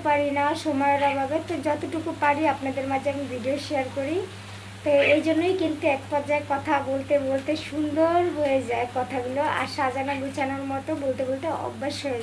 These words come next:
যায় আপু। তো এরপরে, আহ, যে আমাকে কমেন্ট করেছেন সে হচ্ছে সুলতানা আপু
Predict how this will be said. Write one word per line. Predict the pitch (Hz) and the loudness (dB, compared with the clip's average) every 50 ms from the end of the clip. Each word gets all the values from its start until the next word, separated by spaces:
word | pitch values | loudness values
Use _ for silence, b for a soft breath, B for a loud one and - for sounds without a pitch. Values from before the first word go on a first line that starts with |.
| 208 220 | -6 -6
যায় | 226 - | -8 -8
আপু। | - - - 277 302 415 381 - B B B B B B B B B B B B B - - - - | -10 -10 -8 -6 -6 -6 -6 -8 B B B B B B B B B B B B B -14 -14 -6 -2
তো | 302 | 0
এরপরে, | 294 - - - 311 349 381 370 302 - 311 285 285 269 285 294 311 381 440 440 - - - - B B B B B - - | 0 0 2 2 2 2 2 0 0 0 4 4 4 6 6 6 6 4 2 0 -6 -12 -14 -16 B B B B B -10 -8
আহ, | 226 233 233 233 233 233 220 202 | -8 -6 -6 -6 -6 -8 -6 -2
যে | 285 311 320 | 2 4 4
আমাকে | 311 302 294 285 285 320 320 311 - | 4 4 2 -2 0 0 -2 0 0
কমেন্ট | 277 269 262 302 349 349 320 302 | -2 0 0 0 -2 -2 -2 -2
করেছেন | 302 240 233 247 - - - 254 254 254 294 381 381 - - - - - - - - - - - - - - - - - - - - - - - - | -2 0 0 0 -2 -2 -4 -4 -2 -2 -2 -4 -4 -6 -12 -14 -16 -16 -16 -16 -16 -16 -16 -16 -16 -16 -16 -16 -16 -16 -16 -16 -14 -14 -12 -6 -2
সে | 262 269 294 302 320 | 2 4 4 4 4
হচ্ছে | - 269 262 - - - - - 262 226 247 320 392 - - - - - - - - - - - - - - - - - - - - - - - - - - - - - - - - - - | 2 0 -2 -2 -4 -6 -6 -4 -2 0 0 -2 -2 -4 -10 -14 -16 -16 -16 -16 -16 -16 -16 -16 -16 -16 -16 -16 -16 -16 -16 -16 -16 -16 -16 -16 -16 -16 -14 -14 -12 -12 -10 -10 -8 -4 -2
সুলতানা | 359 339 320 311 - 294 269 254 240 | 0 0 0 0 2 0 0 2 0
আপু | 233 214 202 196 233 190 | -2 -4 -6 -8 -10 -10